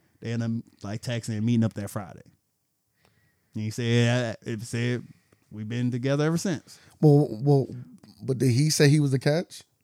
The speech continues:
Speaker 1: Yeah. He was like, "Yeah, I was
Speaker 2: That's
Speaker 1: the
Speaker 2: the
Speaker 1: catch."
Speaker 2: point. That's the part right there.
Speaker 1: He's like, "Yeah," but he's, he's, he also re-, reiterated and said, "I always say the man the catch, though." He's like, "No matter what, I always say the man is, is the catch."
Speaker 2: I just,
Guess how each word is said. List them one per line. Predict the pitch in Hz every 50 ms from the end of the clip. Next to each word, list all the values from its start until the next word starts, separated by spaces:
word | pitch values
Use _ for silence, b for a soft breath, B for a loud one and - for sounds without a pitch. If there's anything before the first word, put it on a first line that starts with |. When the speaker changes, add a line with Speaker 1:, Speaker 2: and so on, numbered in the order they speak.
| _ _ _ _ _ -
Speaker 1:
Yeah. | 220 170 113 - - - _ _ _ _ _ _ _ _ _ -
He | 285
was | 247 190
like, | 165 151 202
"Yeah, | 214 196
I | 208
was | 135
Speaker 2:
That's | 151 170 160
Speaker 1:
the | -
Speaker 2:
the | 160
Speaker 1:
catch." | 135 117
Speaker 2:
point. | 147 135 - -
That's | 139 151 147 -
the | - 139
part | - 143 139 110 98 110
right | 113 110 -
there. | - 101 82 71
Speaker 1:
He's | 247 247
like, | 220 220 254
"Yeah," | 277 254 226 208 190
but | 175 175 180
he's, | 208 208 196 175 151
he's, | 160 170 180 156 127 -
he | 127 131 135 139
also | 139 151 156 147 143 127
re-, | 117 110 90 95 - _ - 123 131 135 - -
reiterated | 113 113 120 127 135 131 117 110 107 107 104 101
and | 101 -
said, | - 113 104 101 92 - b b b b b b b b b b b b b b b
"I | - 123
always | 135 135 135 127 120 110
say | - 123 110
the | 107
man | 107 113 113 110 104
the | 104 -
catch, | - 113 104 98 -
though." | - 82 - - - _ _
He's | 135 139 135
like, | 120 117 107 113 -
"No | 120 120
matter | 135 143 147 147
what, | 139 127
I |
always | 120 120 131 135 135 123
say | 139 131
the | 123
man | 117 120 120 120 120 117
is, | 113 110 -
is | - 135 135 117
the | 101 113
catch." | - 120 87 - - b b b b b b b b b b _ _
Speaker 2:
I | - 147 151
just, | 143 143 139 127